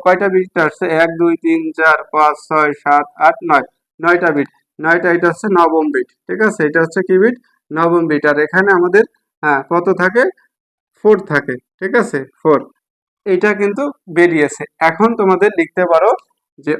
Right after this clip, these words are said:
অতএব ফোর, হ্যাঁ, সমান সমান, এখানে শূন্যগুলো বাদ দিলে থাকে এইটা বৃত্তি কত? দুই। এখন একটু জিনিস লিখে নেবে, সেটা কি লিখবে আমি একটু বলছি যে যোগফলের নবম বিটে, এটা নবম বিটে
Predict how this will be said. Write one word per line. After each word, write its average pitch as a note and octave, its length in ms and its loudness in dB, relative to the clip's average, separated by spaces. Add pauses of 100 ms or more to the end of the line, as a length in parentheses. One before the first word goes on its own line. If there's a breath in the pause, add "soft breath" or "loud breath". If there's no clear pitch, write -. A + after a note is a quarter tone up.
(160)
অতএব F#3 340 4 (720)
ফোর, D3+ 320 4 (920)
হ্যাঁ, B2+ 220 -6 (800)
সমান D3 240 0 (100)
সমান, E3 260 0 (100)
এখানে D#3+ 240 0 (100)
শূন্যগুলো D3+ 460 0 (100)
বাদ D3 200 2
দিলে D#3+ 260 0
থাকে D#3+ 220 -2 (540)
এইটা C#3 280 -2 (240)
বৃত্তি C#3+ 380 -2
কত? D3+ 160 -2 (440)
দুই। C#3+ 280 0 (420)
এখন F3 260 -2
একটু F3 260 -2
জিনিস F3 320 -2
লিখে D3+ 260 -6
নেবে, F#3 220 -2
সেটা D#3 320 -2
কি E3 100 -6
লিখবে D#3 280 0
আমি D#3 160 0
একটু D3+ 180 -6 (120)
বলছি D3 240 0 (460)
যে C3+ 140 -2 (420)
যোগফলের F#3 720 2 (360)
নবম F#3 500 2
বিটে, F3 320 -6 (120)
এটা E3+ 200 -4
নবম E3 380 2
বিটে F3 240 -2